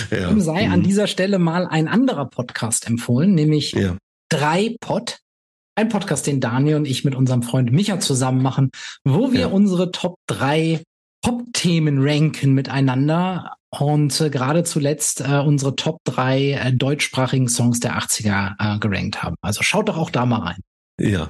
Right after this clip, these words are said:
Speaker 1: die für Björn schwerste Folge aller Zeiten. Und es sind immerhin schon vierzig. Ja, dann würde ich sagen, haben wir es rund für heute. Also zumindest in diesem Podcast, was, äh, New Workload angeht. Wie immer gilt natürlich,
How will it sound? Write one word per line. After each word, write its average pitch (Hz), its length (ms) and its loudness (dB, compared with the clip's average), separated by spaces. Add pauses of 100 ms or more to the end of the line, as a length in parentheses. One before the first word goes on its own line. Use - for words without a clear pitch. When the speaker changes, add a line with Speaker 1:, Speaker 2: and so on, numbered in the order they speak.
(140)
Speaker 1:
die 98 180 4
für 101 220 -2
Björn 107 640 0
schwerste 110 440 -4
Folge 101 400 -2
aller 92 200 -2
Zeiten. 85 380 -2
Und 90 180 2
es - 80 0
sind 120 160 -2
immerhin 104 300 0
schon 101 180 -2
vierzig. - 520 -2 (760)
Ja, 127 520 0 (120)
dann 110 300 0 (260)
würde 135 200 0
ich 147 80 0
sagen, 139 300 -2
haben 151 160 0
wir 160 60 0
es 139 120 -4
rund 214 200 0
für 98 180 -2
heute. 92 440 0
Also 101 180 0
zumindest 104 400 0
in 95 100 2
diesem 180 240 2
Podcast, 110 720 -2
was, 101 280 -2
äh, 104 260 0
New 104 200 2
Workload 113 400 -2
angeht. 95 480 -2 (920)
Wie 151 140 2
immer 185 240 2
gilt 180 260 -2
natürlich, 156 640 -2